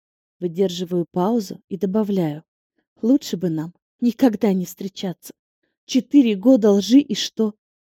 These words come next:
У тебя любовь, у меня внутри всё выжжено. Единственное, за что я могу тебя благодарить, это дочь. Не дождавшись ответа,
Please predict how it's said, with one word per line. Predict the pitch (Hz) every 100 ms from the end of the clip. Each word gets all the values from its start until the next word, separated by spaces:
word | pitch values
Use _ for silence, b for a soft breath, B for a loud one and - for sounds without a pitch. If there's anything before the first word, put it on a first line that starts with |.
| _
У | -
тебя | - 226 277
любовь, | 285 190 170 208 226 _ _ _ -
у | 247
меня | 262 277 247
внутри | 254 262 285 311 - _ _
всё | _ - 214
выжжено. | 190 233 202 185 170 - _ _ _ _ -
Единственное, | 208 247 214 262 226 - 175 175 180
за | 214
что | 214 254
я | 240 247
могу | 233 190 196
тебя | 214 196 233
благодарить, | 208 208 185 180 214 240 302 _ _ _ _
это | 185 -
дочь. | 170 190 175 - - _ _ _ _ _ -
Не | 185
дождавшись | 202 196 208 202 - -
ответа, | 202 - 220 269